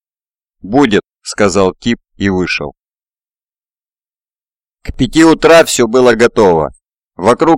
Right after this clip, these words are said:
коттеджа и вертолётной площадки установили мощные громкоговорители. В кустах сложили штабели и пирамиды горючих материалов. Тут же стояли наготове бидоны с бензином,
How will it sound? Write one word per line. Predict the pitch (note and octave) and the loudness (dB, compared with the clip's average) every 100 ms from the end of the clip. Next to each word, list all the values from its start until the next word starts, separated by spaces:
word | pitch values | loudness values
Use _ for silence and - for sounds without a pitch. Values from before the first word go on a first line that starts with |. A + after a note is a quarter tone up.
| - | 0
коттеджа | D3+ - D#3 C#3+ F#2 E2 - | -2 2 2 2 0 -4 -6
и | F#2 | -4
вертолётной | G#2+ B2 - C3 C3 A#2+ A#2+ | 0 0 0 0 0 0 -2
площадки | A#2+ A#2+ A#2 - B2+ - - D#2 _ | 0 0 0 2 2 0 -6 -14 _
установили | G2+ G2+ A#2 A#2+ B2 B2 A2+ | -10 -8 -6 -4 -2 -2 0
мощные | G#2+ A2 G#2+ - G2 F#2 | 0 -2 -2 -4 -4 -2
громкоговорители. | G2 G2+ F#2+ G2 G2 F#2+ F#2 E2 - C2 - _ _ _ _ | 0 -2 -2 -2 0 0 0 -4 -12 -16 -18 _ _ _ _
В | - | -14
кустах | - C#3 - D#3+ D#3+ | -4 -4 0 2 2
сложили | - G#2+ F2+ F#2 D2 C#2 | 0 -2 -2 -4 -6 -6
штабели | - - A#2+ A#2+ F#2+ E2 | -6 -2 -2 -2 -4 -6
и | E2 F#2+ | -8 -6
пирамиды | G#2 G#2+ A2 A2+ F#2 C#2 | -2 -2 -2 -4 -6 -6
горючих | D#2+ G#2 G#2 G2+ G2+ G#2 | -2 -2 -2 -4 -8 -6
материалов. | G2 G2 F#2+ F2+ D#2 C#2 - _ _ _ _ - | -4 -4 0 2 2 -2 -10 _ _ _ _ -4
Тут | D3+ C3 | -2 0
же | A#2+ | -2
стояли | - G#2+ F#2+ F#2 | -2 0 0 0
наготове | F#2+ F#2 G2+ - F2+ D#2 C#2 - | -4 -2 -4 -2 -2 -2 -8 -14
бидоны | D#2+ G2+ A2+ A#2 A2 | -10 -4 0 0 -2
с | F#2 | -4
бензином, | F#2+ G2+ E2+ F#2 D#2+ C2 | -6 -6 -6 -8 -8 -12